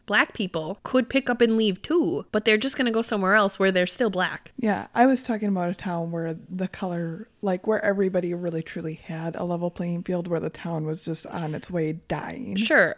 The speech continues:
Speaker 1: and which I hear, but I do think it's important to acknowledge in that example of your saying, "The town is dying,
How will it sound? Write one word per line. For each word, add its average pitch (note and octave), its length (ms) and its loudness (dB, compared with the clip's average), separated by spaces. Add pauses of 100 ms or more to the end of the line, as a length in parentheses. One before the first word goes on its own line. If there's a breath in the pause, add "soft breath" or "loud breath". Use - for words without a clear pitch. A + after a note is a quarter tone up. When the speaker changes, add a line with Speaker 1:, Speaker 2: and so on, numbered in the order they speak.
Speaker 1:
and A3+ 200 2
which C4 180 2
I A3 100 6
hear, A3 340 4
but G3 300 2
I G#3+ 140 4
do A#3 220 4
think C4+ 200 0
it's B3 140 0
important G#3+ 460 0
to G#3 120 0
acknowledge F#3+ 580 0
in G#3+ 140 2
that G3 180 2
example F#3+ 760 -2
of F#3+ 380 2
your F#3 260 2
saying, F#3+ 540 -2 (320 soft breath)
"The F#3 100 -2
town F3 300 0
is A3+ 140 0
dying, F#3+ 420 2